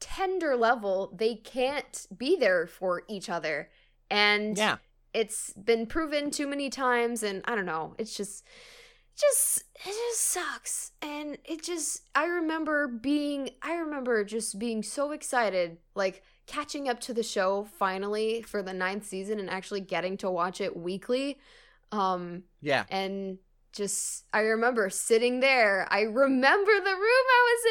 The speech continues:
Speaker 1: was in and sitting there wide, eyes wide open, tears in my face, surprised when the credits roll. And I was like, "What? Are you fucking s-, serious?"
Speaker 2: Oh, you know what? You know why I think I got confused?
Speaker 1: Mm.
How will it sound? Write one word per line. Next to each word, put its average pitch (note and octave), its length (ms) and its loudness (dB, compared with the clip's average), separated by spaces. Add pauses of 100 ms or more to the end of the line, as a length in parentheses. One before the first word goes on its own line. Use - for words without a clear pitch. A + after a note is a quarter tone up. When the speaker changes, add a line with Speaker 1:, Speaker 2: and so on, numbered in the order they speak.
(320)
Speaker 1:
was F#4 80 2
in C4+ 40 -2
and C4 100 -6
sitting B4+ 400 2
there A4+ 440 4
wide, E4 600 8 (380)
eyes E4+ 340 6
wide D4 380 4
open, C#4+ 320 2
tears C#4+ 340 -2
in C#4 140 -6
my B3+ 140 2
face, B3+ 460 0 (380)
surprised C#4+ 520 2
when C4+ 100 -2
the C4 80 -4
credits C#4+ 360 0
roll. A3+ 120 2
And G#3+ 100 2
I - 20 2
was G3+ 100 -2
like, F#3+ 160 -6
"What? F3+ 460 -4 (320)
Are G#3+ 80 2
you C4 120 0
fucking C4+ 480 -2
s-, - 60 -10
serious?" D4+ 960 2 (260)
Speaker 2:
Oh, D3 420 6
you C#3+ 180 -4
know D#3+ 180 0
what? E3+ 280 2
You D3+ 100 -4
know D3+ 140 4
why E3 220 4
I D3+ 40 2
think C#3+ 240 -6
I B2 80 2
got A#2 220 0
confused? G#2 720 -8
Speaker 1:
Mm. F#3+ 420 -6